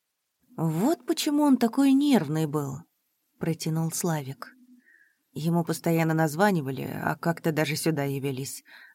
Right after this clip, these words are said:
И я пытался подслушать, но не особо преуспел.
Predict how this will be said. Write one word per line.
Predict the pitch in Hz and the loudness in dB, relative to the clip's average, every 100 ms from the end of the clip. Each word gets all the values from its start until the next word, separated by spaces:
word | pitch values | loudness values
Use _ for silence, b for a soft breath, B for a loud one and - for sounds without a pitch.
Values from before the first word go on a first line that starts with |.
| _ - | _ -6
И | 151 | -4
я | 156 175 | 0 -2
пытался | 180 175 185 170 - 160 151 147 _ _ _ | -2 2 2 2 -2 -2 -2 -6 _ _ _
подслушать, | - 160 - 254 - 127 - - B B | -12 -6 0 2 2 -2 -6 -14 B B
но | - 156 | -4 0
не | 165 165 | 2 2
особо | 160 135 143 | 0 -4 -6
преуспел. | - 135 139 - 135 135 | -4 -4 -4 -8 -10 -10